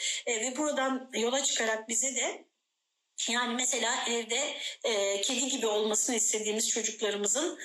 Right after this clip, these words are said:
dışarıya çıkınca aslan gibi olamayacağını. Çünkü yıllarca ona kedi gibi davrandığımız için, yani o dışarıya çıkınca nasıl aslan gibi olsun? Çünkü kedi tepkisi vermeye alışmış.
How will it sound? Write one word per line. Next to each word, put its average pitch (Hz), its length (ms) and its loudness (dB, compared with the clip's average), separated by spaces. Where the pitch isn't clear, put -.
dışarıya 254 440 2
çıkınca 247 400 0
aslan 247 460 2
gibi 214 140 -2
olamayacağını. 277 800 0
Çünkü 226 280 0
yıllarca 233 640 2
ona 220 260 2
kedi 247 240 0
gibi 269 220 0
davrandığımız 208 680 2
için, 240 460 0
yani 226 260 0
o 226 120 2
dışarıya 233 400 2
çıkınca 208 360 -2
nasıl - 280 2
aslan 185 420 0
gibi 175 160 -8
olsun? 170 300 0
Çünkü 285 380 -2
kedi 302 300 -2
tepkisi - 480 0
vermeye 160 440 0
alışmış. - 680 0